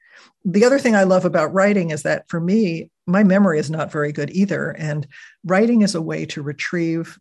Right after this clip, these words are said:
memories from the past. It's almost like, you know, you throw out a line and you start reeling it in, and you never know what's gonna come up. And the more you start to explore, like, the more I wrote about my mother as I was working on the memoir,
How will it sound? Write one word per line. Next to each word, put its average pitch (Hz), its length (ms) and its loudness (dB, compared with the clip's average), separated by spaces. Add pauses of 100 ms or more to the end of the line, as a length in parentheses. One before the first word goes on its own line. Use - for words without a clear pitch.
memories 147 500 -6
from 143 160 -14
the 131 80 -12
past. - 520 -14 (520)
It's 202 200 0
almost 208 260 4
like, 170 260 -2
you 180 60 -2
know, 165 120 -2
you 156 120 -8
throw 170 320 -2
out 160 180 2
a 147 100 -4
line 156 680 -4 (220)
and 175 120 -2
you 165 60 -2
start 160 440 -4
reeling 170 360 0
it 156 100 -4
in, 160 400 -6
and 165 140 -4
you 170 80 -2
never 175 320 0
know 165 200 -2
what's - 220 -6
gonna 147 180 -6
come 151 260 -8
up. 151 180 -4
And 151 160 -6
the 156 40 -6
more 165 340 -4
you 165 200 -4
start 156 460 -4
to 147 440 -6 (440)
explore, 240 540 0
like, 190 160 -2
the 196 60 2
more 190 380 4
I 180 100 2
wrote 185 280 2
about 160 320 -2
my 147 160 -4
mother 139 480 -6
as 151 140 -8
I 151 60 -2
was 156 220 -4
working 165 300 -4
on 151 100 -4
the 151 60 -4
memoir, 151 580 0